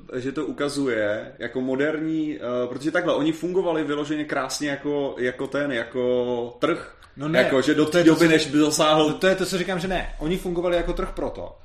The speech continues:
Speaker 1: Mhm.
Speaker 2: že stát uměl vytvořit obě-, odvětví, do kterého bylo strašně těžký vstoupit. Za předpokladu, že by tam nebyla ta regulace,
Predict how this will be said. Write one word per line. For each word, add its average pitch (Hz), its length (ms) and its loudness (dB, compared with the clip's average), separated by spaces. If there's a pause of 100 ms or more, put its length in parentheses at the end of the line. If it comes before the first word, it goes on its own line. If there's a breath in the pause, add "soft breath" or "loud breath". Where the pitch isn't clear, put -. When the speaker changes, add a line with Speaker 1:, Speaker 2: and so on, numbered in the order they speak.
(100)
Speaker 1:
Mhm. 123 80 -12
Speaker 2:
že 127 160 -4 (180)
stát 165 400 -4
uměl 165 280 -4
vytvořit 160 400 -4
obě-, 139 240 -6
odvětví, 120 580 -10
do 135 100 -6
kterého 160 320 -4
bylo 156 200 -4
strašně 156 380 -6
těžký - 280 -10
vstoupit. - 400 -10 (480 soft breath)
Za 156 100 -2
předpokladu, 180 500 -6
že 135 80 -8
by 143 80 -8
tam 139 180 -4
nebyla 185 280 -2
ta 202 100 -4
regulace, 120 540 -6